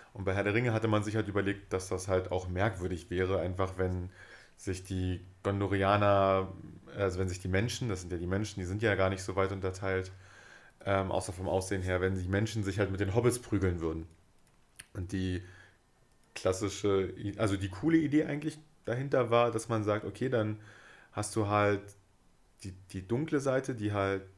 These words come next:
wo du halt Orks und Urukai, Spinnen und Wölfe spielen kannst, auch verschiedene Klassen und du spielst dann eben in deren Zonen. Du beginnst auch nicht so schwach, sag ich mal, wie du als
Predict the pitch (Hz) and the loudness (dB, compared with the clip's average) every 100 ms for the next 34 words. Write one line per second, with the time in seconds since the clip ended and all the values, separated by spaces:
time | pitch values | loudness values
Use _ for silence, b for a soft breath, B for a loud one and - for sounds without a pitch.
0 | - 95 98 95 92 113 117 110 107 - | -10 -4 -2 -2 0 4 6 6 4 -4
1 | 90 113 110 110 104 98 98 98 - 120 | -2 2 2 2 2 2 2 -2 -4 -2
2 | 117 113 113 104 90 92 110 113 113 110 | -2 -2 -2 -2 -4 0 4 4 2 -6
3 | - 107 98 98 98 95 98 - B B | -6 -2 -2 -2 -4 -4 -6 -12 B B
4 | B B - 92 98 - 101 113 110 113 | B B -8 -4 -4 -4 0 0 2 0
5 | 117 - 107 101 98 - 98 95 95 B | 0 -2 -4 -4 -6 -6 -6 -6 -8 B
6 | B B - 101 - 107 - 107 92 98 | B B -10 -8 -2 -2 0 0 2 0
7 | 98 101 101 - 98 95 110 131 131 127 | -2 -6 -8 -8 -4 2 4 2 -2 -4
8 | 135 131 131 110 95 92 110 123 - 101 | -2 -2 -2 -2 -2 -2 -2 -2 -4 -4
9 | 101 107 - - 95 92 92 - - 101 | -2 -4 -6 -6 -4 -4 -4 -8 -4 -2
10 | 117 - - - 101 98 95 98 98 87 | -2 -6 -14 -6 -4 -2 -4 0 0 0
11 | 90 - | -2 -6